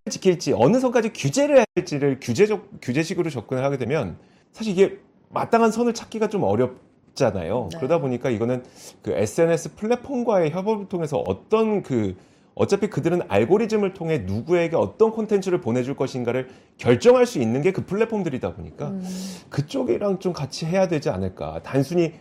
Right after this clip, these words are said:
Speaker 1: 막는다고 진짜 안 보겠습니까? 엄마, 아빠
Speaker 2: 그죠.
Speaker 1: 아이디 다 있는데?
Speaker 2: 아니, 근데 이제
Speaker 1: <laughs> 뭐,
Speaker 2: 자녀가
Speaker 1: 뭐야?
Speaker 2: 있으시잖아요.
Speaker 1: 네.
Speaker 2: 언제부터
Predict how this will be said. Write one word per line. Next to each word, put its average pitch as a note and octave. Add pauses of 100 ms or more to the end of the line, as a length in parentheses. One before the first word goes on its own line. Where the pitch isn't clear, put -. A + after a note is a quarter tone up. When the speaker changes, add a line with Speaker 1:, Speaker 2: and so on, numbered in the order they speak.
(120)
Speaker 1:
막는다고 F#3
진짜 D3+
안 C#3+
보겠습니까? D#3 (460)
엄마, F#3+
아빠 G#3+
Speaker 2:
그죠. -
Speaker 1:
아이디 F3+
다 -
있는데? D3 (260)
Speaker 2:
아니, C4+
근데 C#4+
이제 -
Speaker 1:
<laughs> -
뭐, G#4+
Speaker 2:
자녀가 D#4
Speaker 1:
뭐야? A3
Speaker 2:
있으시잖아요. F#3
Speaker 1:
네. G2
Speaker 2:
언제부터 A#3